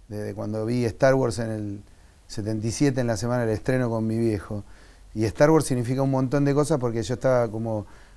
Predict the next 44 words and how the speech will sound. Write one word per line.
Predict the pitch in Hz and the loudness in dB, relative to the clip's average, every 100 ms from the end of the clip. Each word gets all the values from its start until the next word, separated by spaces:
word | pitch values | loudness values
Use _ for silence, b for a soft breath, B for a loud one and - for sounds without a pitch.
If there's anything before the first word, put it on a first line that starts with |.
| - | -12
como, | 110 110 110 - - | -6 -4 -4 -8 -14
eh, | 104 - 113 | -12 -10 -10
metiéndome | 113 110 120 131 127 | -8 -6 -2 0 0
en | 123 | 0
un | 123 127 | 0 2
viaje | 139 143 147 135 | 4 4 0 -2
que | 113 110 107 104 95 b - - | -2 -2 -2 -4 -8 b -12 -8
mis | 110 117 | -4 0
amigos | 127 143 120 | 2 2 0
estaban | 123 131 | -2 -2
fascinados | 107 113 127 127 120 | -2 -4 -2 -2 -2
con | 120 | -2
las | 113 | 0
naves, | 123 131 123 120 107 | 0 2 2 2 0
qué | 117 | -2
sé | 117 | -2
yo, | 110 143 | 0 0
y | 123 | 0
yo, | 139 123 | -2 -2
a | 120 | 0
mí | 143 | 0
lo | 139 120 | 0 -2
que | 120 | -2
me | 113 | 0
pegó | 131 | 0
de | 135 | 0
entrada | 131 147 139 | 0 2 2
fue, | - 131 123 b b b - | 2 0 -2 b b b -6
eh, | 110 113 - | -4 0 0
Obi-Wan | 123 127 135 123 | 2 4 4 2
Kenobi | 131 143 135 127 | 0 2 2 0
con | 117 117 | -2 0
Luke, | 127 139 127 - b b b - | 2 2 0 -10 b b b -4
y | 110 | -4
después | 107 131 | 0 0
mi | 127 117 120 120 | 0 -2 -4 -2
viejo | 131 127 | -2 0
ahí | 127 | -2
me | 120 | -2
explicó | 120 120 127 127 120 117 113 | -2 0 2 4 2 0 -8
de | 98 104 110 | -10 -8 -6
chi-, | 107 - | -4 -4
muy | 120 | -2
chiquito | 123 131 135 143 135 | -2 0 2 2 2